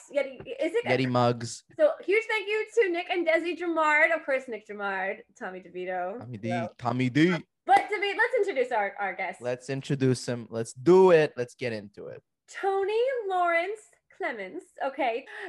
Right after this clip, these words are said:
Speaker 1: So he, he grew up in New Hampshire, and until he was about five years old, he actually wanted to be a marine biologist. Well, in an interview he had with Go Pride Chicago, um, he said that he saw a cousin in a production of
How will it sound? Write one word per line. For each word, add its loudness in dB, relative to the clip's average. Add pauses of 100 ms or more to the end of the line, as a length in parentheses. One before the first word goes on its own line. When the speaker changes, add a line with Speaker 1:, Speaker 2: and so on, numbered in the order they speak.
(100)
Speaker 1:
So 0
he, -4
he -6
grew -8
up -6
in 0
New -4
Hampshire, -4 (140)
and -2
until -6
he -10
was -8
about -10
five -4 (180)
years -2
old, -2
he -8
actually -8
wanted -10
to -10
be -14
a -10
marine -12
biologist. -14 (360)
Well, 0 (100)
in 2
an -4
interview -4
he -6
had -4
with -4
Go -2
Pride -8
Chicago, -6
um, -4 (100)
he -10
said -6
that -6
he -14
saw -4
a -8
cousin -6
in -10
a -10
production -12 (260)
of -6